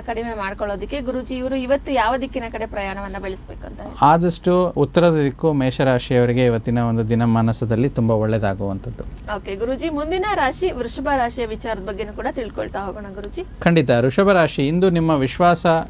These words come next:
Speaker 2: ಹೆಚ್ಚು ಬೆಳೆಯುವಂಥದ್ದು, ಪ್ರಗತಿ ನಿಶ್ಚಯವಾಗಿದೆ. ತಾತ್ಕಾಲಿಕ ಸಾಲಕ್ಕಾಗಿ ನಿಮ್ಮ ಬಳಿ ಬರುವವರನ್ನು ನಿರ್ಲಕ್ಷಿಸಿ.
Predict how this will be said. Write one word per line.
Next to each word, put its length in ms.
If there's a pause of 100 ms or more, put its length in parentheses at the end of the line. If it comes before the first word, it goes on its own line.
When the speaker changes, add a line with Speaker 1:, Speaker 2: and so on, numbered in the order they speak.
(120)
Speaker 2:
ಹೆಚ್ಚು 300
ಬೆಳೆಯುವಂಥದ್ದು, 640
ಪ್ರಗತಿ 380
ನಿಶ್ಚಯವಾಗಿದೆ. 920 (320)
ತಾತ್ಕಾಲಿಕ 680
ಸಾಲಕ್ಕಾಗಿ 1000
ನಿಮ್ಮ 220
ಬಳಿ 160
ಬರುವವರನ್ನು 680
ನಿರ್ಲಕ್ಷಿಸಿ. 760